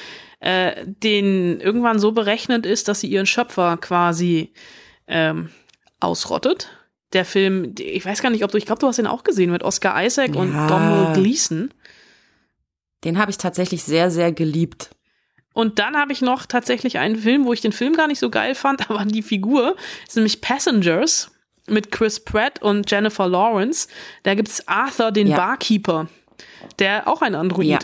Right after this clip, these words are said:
Speaker 1: ist. Und von dem würde ich mir auch gerne mal einen Drink servieren lassen. <laughs>
Speaker 2: Der existiert quasi ja nur bis zur Hälfte. Also er hat halt so einen Sakko an.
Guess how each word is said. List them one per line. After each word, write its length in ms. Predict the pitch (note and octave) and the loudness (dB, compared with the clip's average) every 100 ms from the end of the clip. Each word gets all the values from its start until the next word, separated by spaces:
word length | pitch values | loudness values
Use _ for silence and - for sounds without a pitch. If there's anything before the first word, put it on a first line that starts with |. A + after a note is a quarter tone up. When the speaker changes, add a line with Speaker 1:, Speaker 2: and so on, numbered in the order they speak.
| E3+ | -4
Speaker 1:
ist. 160 | D#3 | -2
Und 160 | F#3 - | -2 0
von 160 | G3 | 0
dem 320 | G3 C4 B3 A3+ | 2 0 0 0
würde 160 | A#3 | 0
ich 80 | A#3 | 2
mir 100 | F#3 | 2
auch 120 | D#3+ | 2
gerne 180 | F#3+ F3 | 0 2
mal 160 | E3 E3 | 2 2
einen 180 | E3 | 0
Drink 260 | E3 F3+ E3+ | 0 0 0
servieren 380 | E3+ E3 E3 D#3+ | -2 -2 -2 -2
lassen. 320 | - - G3+ - - _ _ - - - - - | -4 -4 -6 -12 -20 _ _ -20 -20 -20 -20 -6
<laughs> 140 | C4+ D#4 D#4 - - - - _ - | -2 -2 -6 -12 -14 -16 -20 _ -4
Speaker 2:
Der 140 | G#3 | -2
existiert 480 | G3 G3+ A3 - - | 0 -2 -2 -2 -4
quasi 320 | - G#3+ G#3 | -2 0 2
ja 160 | G3+ F#3+ | 2 2
nur 160 | G3 A3+ | 2 2
bis 200 | A3 - | -2 -2
zur 120 | G3 | -4
Hälfte. 560 | F3 F#3 C#4+ - A3+ - | 0 0 0 -4 -6 -2
Also 220 | F#3 F#3 | -2 0
er 160 | F3 | 0
hat 140 | G3 A#3 | -2 -2
halt 100 | G#3+ | -2
so 80 | G3 | -2
einen 80 | |
Sakko 360 | D3+ F3 - B3+ | 0 -2 -2 -2
an. 280 | B3+ D4 | 0 -2